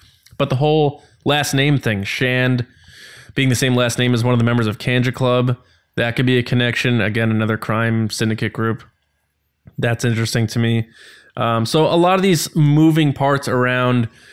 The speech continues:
this character, uh, intrigue me. Um, I don't know much about her 'cause, you know, I wasn't, you know, into Mulan, and I'm not an Agents of shield fan. So I don't know what else she may have been in that I could have caught. But, um, I know Jon Favreau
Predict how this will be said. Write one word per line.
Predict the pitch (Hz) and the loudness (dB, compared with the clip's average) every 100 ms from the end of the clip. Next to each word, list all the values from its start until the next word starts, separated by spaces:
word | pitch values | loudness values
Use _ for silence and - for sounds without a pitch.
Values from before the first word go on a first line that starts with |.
| - | -8
this | 127 120 | -4 -4
character, | - 131 123 117 120 113 107 | -2 0 0 0 -2 -2 -2
uh, | 113 113 113 85 | -2 0 0 0
intrigue | 127 117 - 139 123 | 0 0 0 0 0
me. | 113 110 110 - - | 0 0 -2 -4 -4
Um, | 117 107 | -4 -2
I | 139 | 0
don't | 175 175 | 0 2
know | 175 | 2
much | 147 139 139 | 2 2 0
about | 131 127 135 131 | -2 0 0 0
her | 117 | 0
'cause, | 110 120 113 | 0 -2 0
you | 120 | 0
know, | 107 | 0
I | 107 | 0
wasn't, | 113 117 113 127 | 0 0 -2 -4
you | 131 | -4
know, | 113 107 | -2 -2
into | - 110 117 | -4 -4 -2
Mulan, | 110 117 113 113 110 | -2 0 0 -2 -2
and | 110 | -2
I'm | 107 113 | -2 -2
not | 120 117 | 0 -2
an | 101 | -2
Agents | 117 117 107 85 | -2 -2 -4 -6
of | 78 | -8
shield | - 117 110 | -6 -6 -6
fan. | - 95 92 - - - - | -8 -8 -8 -14 -20 -20 -6
So | 117 | -2
I | |
don't | 120 | 0
know | 120 | 0
what | 113 113 | 0 -2
else | 107 | -2
she | - | -4
may | 113 107 | -2 -2
have | 101 | -4
been | 113 | -4
in | 110 107 | -2 -2
that | 101 | -4
I | |
could | - | -6
have | 90 - | -8 -6
caught. | - 107 90 - | -4 -2 -4 -2
But, | 135 127 - - _ _ _ _ - | 0 0 -2 -10 _ _ _ _ -8
um, | 127 120 117 117 110 - | -4 -2 0 0 -2 -4
I | 135 123 | -2 0
know | 123 135 135 131 _ | 2 2 2 -2 _
Jon | - 123 123 | -4 0 0
Favreau | 139 131 135 135 127 123 | 0 2 4 4 2 0